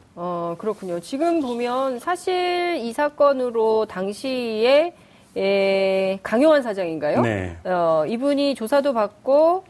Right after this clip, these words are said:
Speaker 1: 강용환 사장이 구속도 됐었나요?
Speaker 2: 음, 네, 재판을 받았고
Speaker 1: 재판도
Speaker 2: 구속이
Speaker 1: 받고
Speaker 2: 됐습니다.
Speaker 1: 구속이
Speaker 2: 네.
Speaker 1: 됐었죠.
Speaker 2: 네.
Speaker 1: 그런데 실제로 보면 이 사장 단위에서 책임질 일이 아니라 최경환 당시 경제부총리 그리고 또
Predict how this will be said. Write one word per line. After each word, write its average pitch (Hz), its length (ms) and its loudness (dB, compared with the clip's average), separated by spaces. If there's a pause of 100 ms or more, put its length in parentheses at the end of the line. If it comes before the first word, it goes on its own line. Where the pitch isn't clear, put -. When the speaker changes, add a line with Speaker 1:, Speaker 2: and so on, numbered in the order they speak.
(360)
Speaker 1:
강용환 294 380 4
사장이 269 340 0
구속도 262 340 -6
됐었나요? 170 560 -4 (260)
Speaker 2:
음, 98 520 -4
네, 120 120 2
재판을 139 380 -2
받았고 104 220 -2
Speaker 1:
재판도 240 400 2
Speaker 2:
구속이 - 20 2
Speaker 1:
받고 202 140 2
Speaker 2:
됐습니다. 226 280 0
Speaker 1:
구속이 240 220 -2
Speaker 2:
네. 254 60 -2
Speaker 1:
됐었죠. 185 420 -4
Speaker 2:
네. - 60 -4
Speaker 1:
그런데 277 420 2 (300)
실제로 370 420 0
보면 285 460 2
이 240 120 -6
사장 359 360 -2
단위에서 285 500 0
책임질 285 480 -2
일이 214 180 0
아니라 175 600 -2 (360)
최경환 302 1160 0
당시 214 240 -6
경제부총리 190 760 -4 (220)
그리고 269 460 -2
또 370 280 0